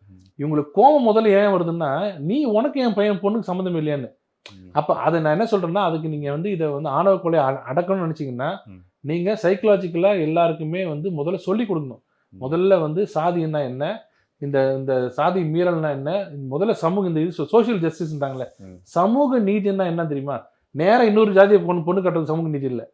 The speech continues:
Speaker 1: ம்.
Speaker 2: அது இல்ல சமூக நீதி. நம்ம சமூகத்துல இருந்து நாம நல்லா ஜெயிச்சு, நம்ம நல்லபடியா வந்து நம்ம அப்பா அம்மா காப்பாத்தணும், நம்ம சம-,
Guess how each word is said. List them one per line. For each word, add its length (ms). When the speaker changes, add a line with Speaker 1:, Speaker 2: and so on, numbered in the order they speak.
Speaker 1:
ம். 80
Speaker 2:
அது 220
இல்ல 140
சமூக 260
நீதி. 360
நம்ம 600
சமூகத்துல 400
இருந்து 320
நாம 420
நல்லா 300
ஜெயிச்சு, 720
நம்ம 360
நல்லபடியா 540
வந்து 280
நம்ம 200
அப்பா 160
அம்மா 200
காப்பாத்தணும், 380
நம்ம 180
சம-, 340